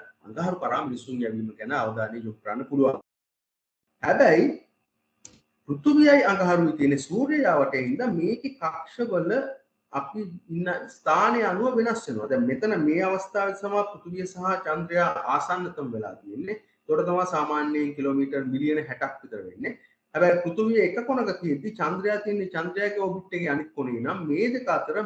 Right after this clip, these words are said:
කිලෝමීටර් මිලියන හාරසියක විතර දුරක් තියෙනවා. එතකොට අපිට හිතෙන හිතෙන වෙලාවට චන්ද්‍රයාට ගමන් කරන්න බෑ. දැන් මේ තියෙන්නේ පර්සිවියරන්ස් රෝවර් එක දෙදහස්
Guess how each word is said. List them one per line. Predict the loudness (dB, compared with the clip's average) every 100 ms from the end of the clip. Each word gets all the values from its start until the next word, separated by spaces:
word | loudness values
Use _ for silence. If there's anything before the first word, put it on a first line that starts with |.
| -6 -12
කිලෝමීටර් | -8 -6 -4 -4 -6
මිලියන | -4 -4 -2 -4 -6
හාරසියක | -4 -2 -2 -4 -10 -10 -10
විතර | -10 -10
දුරක් | -6 -6 -6
තියෙනවා. | -10 -10 -10 -16 _ _ _ _ _ _ _
එතකොට | -2 2 4 4 6 6 4 -6 -4
අපිට | -2 4 6
හිතෙන | 6 2 6
හිතෙන | 8 8 6
වෙලාවට | 8 8 8 8 6 4 4 -2
චන්ද්‍රයාට | 2 2 4 6 6 6
ගමන් | 4 2 0
කරන්න | 0 2 2 2
බෑ. | 2
දැන් | 2 2
මේ | 2 2
තියෙන්නේ | -2 -2 0
පර්සිවියරන්ස් | -2 -2 -4 -2 -4 -4
රෝවර් | -4 -2 0
එක | 0
දෙදහස් | 0 2 0